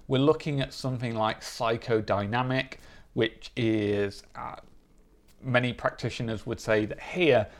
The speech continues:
the therapist is the expert. So you might go to a dream analysis session, you will describe your dreams, and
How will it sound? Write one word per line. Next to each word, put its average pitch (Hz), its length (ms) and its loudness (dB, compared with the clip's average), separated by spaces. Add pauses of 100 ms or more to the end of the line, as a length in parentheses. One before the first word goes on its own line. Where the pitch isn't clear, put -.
(140)
the 131 80 2
therapist 120 800 4
is 123 240 0
the - 160 -4
expert. - 640 -2
So - 140 -8
you 104 120 -4
might 107 280 -6
go 139 260 2
to 117 380 0 (360)
a 107 220 0 (300)
dream 147 320 2
analysis 123 500 2
session, 107 540 2
you 117 240 2
will 143 180 6
describe 107 680 0
your 104 140 0
dreams, 123 560 -2 (380)
and 113 420 0